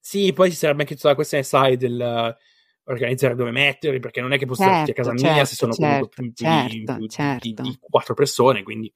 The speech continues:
Speaker 2: Certo.
Speaker 1: quindi c'era anche tutta quella questione lì. Eh, quindi da una parte ho detto: "Ah, ok, meno male che non devo fare da guida per, eh, tot giorni", però dall'altra
Speaker 2: Ma
Speaker 1: un attimo
Speaker 2: senti, ma passata la pandemia poi avete fatto qualcosa in Italia o no?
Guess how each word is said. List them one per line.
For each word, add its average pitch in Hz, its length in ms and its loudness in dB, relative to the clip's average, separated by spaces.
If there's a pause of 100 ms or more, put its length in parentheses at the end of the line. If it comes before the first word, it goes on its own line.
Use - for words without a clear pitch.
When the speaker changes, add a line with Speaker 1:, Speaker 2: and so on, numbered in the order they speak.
Speaker 2:
Certo. 160 540 -4
Speaker 1:
quindi 127 200 0
c'era 123 160 4
anche 120 160 2
tutta 117 180 -2
quella 120 160 4
questione 120 360 -2
lì. 110 180 -10 (520)
Eh, 113 200 -8
quindi 160 240 0
da 151 120 2
una 175 140 2
parte 196 240 2
ho - 20 -4
detto: 147 120 -4
"Ah, 165 200 6
ok, 156 140 -2 (220)
meno 143 160 -2
male 156 200 2
che 147 120 0
non 131 160 -2
devo 127 160 0
fare 127 300 -2
da 127 120 -2
guida 131 420 -4
per, 120 240 -6
eh, 117 380 -6 (280)
tot 139 260 0
giorni", 139 500 2
però 127 200 -4
dall'altra 120 320 0
Speaker 2:
Ma - 20 2
Speaker 1:
un - 60 -6
attimo 262 220 4
Speaker 2:
senti, 226 60 2
ma 214 160 4
passata 233 440 4
la 226 120 6
pandemia 226 560 2
poi 226 160 2
avete 202 240 2
fatto 220 340 0
qualcosa 202 420 2
in 190 80 -2
Italia 233 380 2
o 220 40 2
no? 165 240 -4